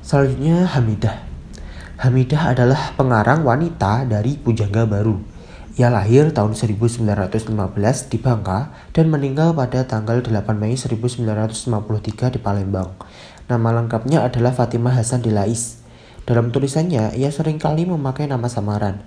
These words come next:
Beberapa nama samarannya yaitu Hamidah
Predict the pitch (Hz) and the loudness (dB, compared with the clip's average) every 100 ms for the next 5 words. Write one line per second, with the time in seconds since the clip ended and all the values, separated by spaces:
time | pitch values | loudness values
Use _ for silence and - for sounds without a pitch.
0 | - - - 120 113 107 120 123 107 110 | -18 -20 -6 -4 -2 0 0 0 0 -4
1 | 107 104 101 104 151 151 95 - 143 160 | -4 -4 -2 0 2 2 0 0 2 2
2 | 95 95 - 101 180 | 0 -4 -2 -2 -2